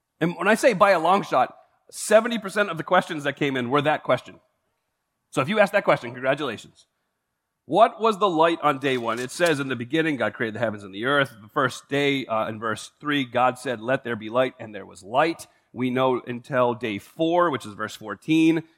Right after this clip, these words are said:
that that's when God created the sun, moon, and stars. So in the meantime, what was, what was the light on day one? Let me give you some options that are out there.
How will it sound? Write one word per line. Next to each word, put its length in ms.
that 160
that's 180
when 180
God 260
created 260
the 60
sun, 220
moon, 180
and 100
stars. 400
So 220
in 140
the 40
meantime, 500
what 260
was, 340
what 180
was 160
the 100
light 200
on 120
day 120
one? 260
Let 120
me 80
give 260
you 220
some 200
options 840
that 160
are 120
out 220
there. 300